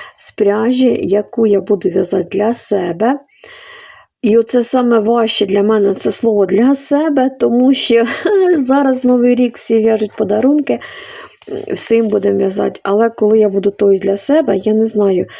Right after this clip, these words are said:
Хіба що я його зроблю, на камеру покажу, е, з першого грудня. Може, буду раз у тиждень витягати перед перш-,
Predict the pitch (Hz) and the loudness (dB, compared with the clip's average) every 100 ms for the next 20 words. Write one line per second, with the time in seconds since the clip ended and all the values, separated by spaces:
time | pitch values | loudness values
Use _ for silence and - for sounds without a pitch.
0 | - - - - 190 247 262 214 190 208 | -20 -20 -8 -4 0 0 0 0 0 0
1 | 220 214 202 196 208 202 285 294 220 220 | 2 0 0 0 0 2 2 2 0 -2
2 | 220 202 196 - 196 - 196 214 247 339 | 0 0 -2 -2 -6 -4 -4 0 0 0
3 | 339 - - - _ _ 196 185 - 196 | -4 -16 -20 -20 _ _ -4 -4 -2 -4
4 | 196 - 196 202 202 185 180 196 202 190 | -2 -2 0 0 0 -2 0 0 0 -2
5 | 185 175 185 190 196 196 - 196 185 180 | -2 -2 0 0 -2 -2 0 0 0 -2
6 | 180 190 202 196 - 180 180 - 196 - | -2 -2 -4 -4 -4 -4 -4 -4 -6 -6